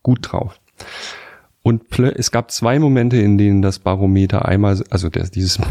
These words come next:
Messinstrument richtig negativ ausgeschlagen hat. Am Abend, achtzehn Uhr der Bundestagswahl, waren plötzlich hundert Prozent aller Menschen auf Zeit Online schlechter Laune.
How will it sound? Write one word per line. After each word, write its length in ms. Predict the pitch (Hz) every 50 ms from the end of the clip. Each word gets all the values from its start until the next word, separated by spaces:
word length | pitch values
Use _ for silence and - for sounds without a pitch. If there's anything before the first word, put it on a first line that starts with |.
| - - -
Messinstrument 920 | 101 101 107 - - 110 101 - - - 101 98 95 92 92 98 104 -
richtig 320 | 117 135 143 - 135 120 -
negativ 360 | 113 107 107 98 104 110 -
ausgeschlagen 440 | - - 107 - - 117 123 120 117
hat. 200 | 123 - - -
Am 180 | - 107 101 -
Abend, 440 | - 101 95 110 117 120 113 - - - - - - - _
achtzehn 500 | - - 113 - - - - 127 113 110
Uhr 200 | 135 113 107 101
der 80 | 98 90
Bundestagswahl, 800 | 87 95 104 117 120 - - 127 123 - - 123 120 117 113 107
waren 180 | 95 90 95
plötzlich 380 | - 101 95 - - 98 - -
hundert 300 | 127 131 135 120 110 -
Prozent 580 | - - 92 - - - 104 95 98 - -
aller 240 | - 92 95 98 92
Menschen 420 | 92 87 87 90 95 - - - -
auf 120 | 90 -
Zeit 280 | - - 85 85 - -
Online 280 | - 90 85 85 85 82
schlechter 360 | - - 80 87 - 82 80
Laune. 340 | 82 80 80 82 92 110 135